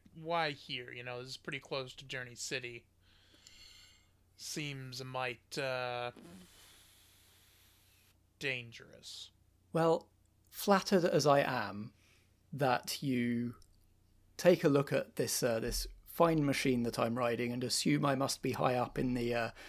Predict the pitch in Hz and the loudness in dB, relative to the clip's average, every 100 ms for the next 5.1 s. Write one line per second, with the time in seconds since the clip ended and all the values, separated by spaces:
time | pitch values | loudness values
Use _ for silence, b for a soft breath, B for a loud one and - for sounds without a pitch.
0 | B B 139 131 110 123 110 113 107 - | B B -2 0 4 4 2 0 -2 -2
1 | 127 - B B B 160 165 - 165 139 | -2 -4 B B B 2 2 6 6 8
2 | 131 117 107 - - - - - 151 127 | 4 2 -2 -6 -8 -12 -10 -4 0 2
3 | 170 131 147 147 - - _ _ _ - | 2 2 4 4 2 -4 _ _ _ 4
4 | 160 156 - 123 113 131 123 120 117 110 | 6 6 4 -2 -2 -2 -2 0 -2 -2